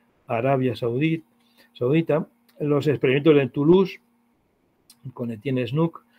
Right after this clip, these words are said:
o la biofuncionalización con José Rivas,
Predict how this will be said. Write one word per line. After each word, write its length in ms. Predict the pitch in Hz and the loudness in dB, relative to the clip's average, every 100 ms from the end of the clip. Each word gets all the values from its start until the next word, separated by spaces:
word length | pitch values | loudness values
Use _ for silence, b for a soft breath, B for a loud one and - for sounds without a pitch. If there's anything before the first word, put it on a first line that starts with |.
| b b - | b b -4
o 140 | 147 | 0
la 140 | 151 | 2
biofuncionalización 920 | 156 175 160 156 127 139 120 120 156 143 | 8 8 8 2 -2 -2 -2 -2 -2 -2
con 140 | 131 | -2
José 360 | 120 131 - 135 | -4 -6 -4 -4
Rivas, 420 | 135 135 131 - | -2 -2 -2 -6